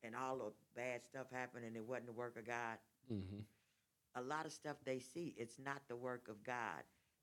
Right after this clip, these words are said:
Speaker 1: So if you gonna believe in God, why can't they see that it's the fallen angel? Is the work that they're seeing and they're thinking that it's being handled by God. I, I mean, I don't know if I'm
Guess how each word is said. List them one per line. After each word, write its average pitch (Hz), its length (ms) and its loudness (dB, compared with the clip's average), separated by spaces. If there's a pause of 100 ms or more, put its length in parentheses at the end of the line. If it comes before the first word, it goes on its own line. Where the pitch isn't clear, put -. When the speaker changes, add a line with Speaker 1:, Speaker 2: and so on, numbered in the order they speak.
(120)
Speaker 1:
So 123 160 2
if 113 60 0 (100)
you 170 100 -8
gonna 143 180 -4
believe 127 360 0
in 117 160 -4
God, 131 380 0 (160)
why 127 240 2 (100)
can't 127 220 -4
they 120 140 0 (120)
see 139 220 -12
that 117 140 0
it's 117 140 -4
the 104 200 -10
fallen 117 400 0
angel? 110 440 -4 (1500)
Is 123 260 2
the 117 60 -2
work 123 380 2
that 120 180 -2
they're 113 160 0
seeing 123 440 -2
and 110 120 -2
they're 107 220 -2
thinking 123 320 -4
that 107 140 -2
it's 107 140 -8
being 110 260 -6 (100)
handled 110 300 -6
by 98 200 -4
God. 92 320 -2 (880)
I, 110 60 -2 (160)
I 117 60 0
mean, 117 200 -2
I 135 100 0
don't 135 180 0
know 127 120 0
if 123 60 -2
I'm - 200 -18